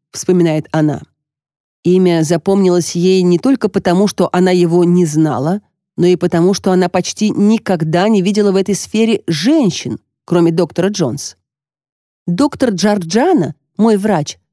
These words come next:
была настоящим пионером», говорит она. «И поэтому узнать ещё об одной женщине, которая занималась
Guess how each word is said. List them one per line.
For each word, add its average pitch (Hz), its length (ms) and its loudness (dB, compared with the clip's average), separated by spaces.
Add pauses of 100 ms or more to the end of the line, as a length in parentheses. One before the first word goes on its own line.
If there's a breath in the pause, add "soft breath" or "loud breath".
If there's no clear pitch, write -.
была 185 240 2
настоящим 214 600 0
пионером», 247 720 0 (200)
говорит 160 360 0
она. 160 400 -2 (540)
«И 208 80 0
поэтому 196 480 0
узнать 196 580 0
ещё 180 520 0
об 320 120 0
одной 359 280 2
женщине, 220 460 0
которая 190 340 0
занималась 208 580 0